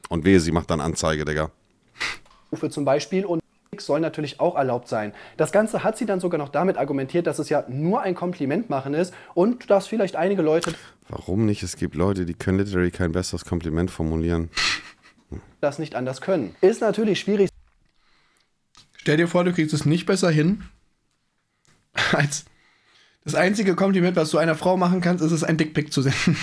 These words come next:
Speaker 3: <laughs> Junge, das ist halt, ey, ich kann das, ich kann das einfach nicht anders, Digga, tut mir leid, was soll ich machen?
Speaker 2: Sowas gut zu reden, denn Frauen werden damit natürlich einfach belästigt. Das ist gar keine Frage, dass das halt nicht erlaubt sein sollte. Natürlich könnte man jetzt sagen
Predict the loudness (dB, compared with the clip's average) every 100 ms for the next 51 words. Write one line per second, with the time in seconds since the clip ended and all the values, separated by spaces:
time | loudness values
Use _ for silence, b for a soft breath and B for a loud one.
0 | -2 0 -2 0 0 0 0 -2 B B
1 | B B 2 2 2 2 2 0 0 0
2 | 2 2 0 0 0 0 0 0 2 2
3 | 2 0 0 0 2 4 2 2 -2 0
4 | 0 2 2 2 2 4 4 4 4 2
5 | 4 2 0 -4 -2 -4 -2 -4 -2 -2
6 | -4 0 2 2 0 -2 -2 -2 -6 -4
7 | 0 0 -2 -8 -4 -2 0 0 -4 -4
8 | -4 -4 -4 -4 -4 -4 -2 -2 -4 -4
9 | -4 -4 -4 -4 -6 -8 B -2 2 2
10 | 2 0 0 0 0 0